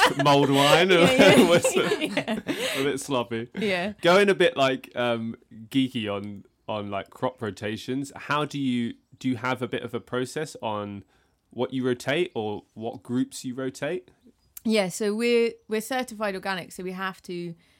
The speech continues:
Speaker 1: we have to include crop rotations in how we grow. Um, and even if we weren't certified, like, it's good practice. Like, um, so we basically group everything into more or less family groups. So we've got the brassicas, which are the big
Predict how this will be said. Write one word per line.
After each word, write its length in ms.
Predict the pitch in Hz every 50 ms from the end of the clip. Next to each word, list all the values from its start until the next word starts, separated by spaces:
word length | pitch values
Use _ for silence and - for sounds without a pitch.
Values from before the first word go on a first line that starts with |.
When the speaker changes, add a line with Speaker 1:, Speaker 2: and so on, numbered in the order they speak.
| _ _ _ _ _ -
Speaker 1:
we 100 | 185 190
have 220 | 196 220 214 190 -
to 80 | - 196
include 380 | 185 185 170 - 196 180 156
crop 140 | - - - -
rotations 580 | 165 175 170 - 175 165 - - 175 165 156
in 220 | 175 165 165 165 156
how 220 | 160 165 160 156
we 100 | 151 160
grow. 320 | 147 - - 147 151 175 196 _ _ _ _ _ _ _ _ _ _ -
Um, 420 | 165 165 160 160 160 156 151 - _ _ _ _ _ -
and 140 | 180 190
even 180 | 208 214 185 185
if 100 | 165 -
we 60 | 180
weren't 200 | 170 165 160 160
certified, 480 | - 165 156 - - - 160 156 156 -
like, 200 | 165 151 - -
it's 120 | - -
good 220 | - - 165 151 _
practice. 500 | - - - - - - - - - -
Like, 160 | - - 175 _ _ _ _ _ _ _ _ -
um, 320 | 175 170 - - 175 165 - _ _ _ _ _ _ - - - _ _ _ _ _ _
so 420 | _ - - - 196 190 190 190 185
we 180 | - - 226
basically 600 | 220 - 247 247 247 214 - - - - 208 196 175
group 320 | - - 214 214 196 - -
everything 460 | 185 190 175 180 180 - 180 175 170
into 260 | 170 170 165 - 175
more 360 | 175 180 196 208 208 214 208 190
or 20 |
less 260 | 175 160 165 160 -
family 420 | - - 185 170 165 165 165 160 151
groups. 360 | - - 143 - - - -
So 80 | - 165
we've 160 | 165 156 -
got 160 | - 170 160
the 80 | - 165
brassicas, 640 | - 185 185 170 - 180 165 - 165 170 156 -
which 180 | - - - -
are 60 | 170
the 120 | 160 165 160
big 360 | 151 170 165 151 143 - _